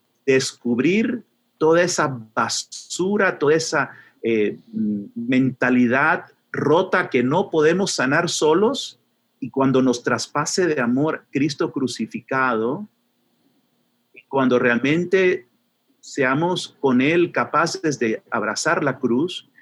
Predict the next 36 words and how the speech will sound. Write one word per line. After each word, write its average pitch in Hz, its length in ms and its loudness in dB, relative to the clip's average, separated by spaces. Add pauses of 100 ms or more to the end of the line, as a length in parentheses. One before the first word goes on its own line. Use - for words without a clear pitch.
(140)
entonces 139 500 0
comienza 123 520 0
el - 80 -8
camino 113 320 -2
de 107 80 -2
la 107 80 -6
santidad. 98 520 -10 (600)
Eso 143 260 0
es 151 40 4
lo 143 100 2
que 123 100 -2
el 104 60 -2
Señor 120 260 -2
nos 127 160 -2
enseñó. 110 440 -2
La, 110 240 -2
la, 101 500 -4 (960)
¿y 139 120 -4
qué, - 120 -4
y 147 120 2
qué 175 120 0
pasa? 165 360 0
En, 117 520 0
en 110 400 0
la, 107 240 -2
los 113 200 -2
sacerdotes, 156 600 0
como 113 220 0
los 113 160 2
laicos, 165 380 -2
tenemos 117 340 0
proyectos, 170 720 0
son 120 200 -2
proyectos 110 540 0
muy 131 120 0
buenos, 160 400 0